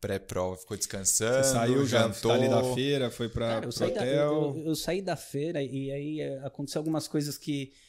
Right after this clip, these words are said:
Speaker 3: é, raramente ac-, a-, aconteceu em processos de treino, é, de treino não, pré-prova comigo.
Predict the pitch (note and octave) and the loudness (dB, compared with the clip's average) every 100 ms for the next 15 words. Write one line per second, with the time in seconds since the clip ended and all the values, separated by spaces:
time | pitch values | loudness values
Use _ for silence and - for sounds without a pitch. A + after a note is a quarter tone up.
0 | _ - B2+ B2+ B2 A2+ - A#2 A2+ D#3 | _ -12 -8 -6 -8 -12 -18 -12 -4 0
1 | F#3+ C#3+ E3+ F3 D#3+ D3+ C3+ C3 B2+ B2 | 0 0 -2 -4 -4 -4 -2 -2 -2 -4
2 | C3+ B2+ C3+ C#3+ C#3+ C#3+ C#3+ C3+ D3 C#3 | -4 -4 -4 -4 -6 -4 -2 0 0 -2
3 | - B2+ A#2+ C3+ - C3+ C3 C3+ B2+ A#2+ | -2 -4 -4 -4 0 2 2 2 0 0
4 | A#2 G#2+ G#2 F#2+ F#2+ A2+ A2 A2+ A#2 F3 | -4 -6 -8 -12 -18 -18 -16 -14 -12 -8
5 | D#3+ B2+ A2 - C3 - A#2+ B2+ C3 B2 | -4 -4 -6 -2 -2 0 0 0 -2 -2
6 | B2+ - - - _ _ _ _ _ _ | -4 -6 -20 -20 _ _ _ _ _ _
7 | _ - C#3+ A#2+ G#2 G2 | _ -2 2 2 0 -4